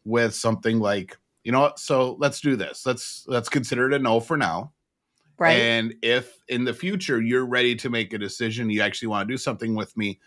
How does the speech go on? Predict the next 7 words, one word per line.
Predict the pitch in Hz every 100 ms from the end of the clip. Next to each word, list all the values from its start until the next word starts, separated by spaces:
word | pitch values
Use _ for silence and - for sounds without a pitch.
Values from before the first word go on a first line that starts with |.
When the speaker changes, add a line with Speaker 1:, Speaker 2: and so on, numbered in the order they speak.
| _ _ _ _ _
Speaker 1:
let | 131 131
me | 127
know | 110 73 - _ _ -
and | 117 113
reach | 120 117
Speaker 2:
Right. | 160 151
Speaker 1:
out. | -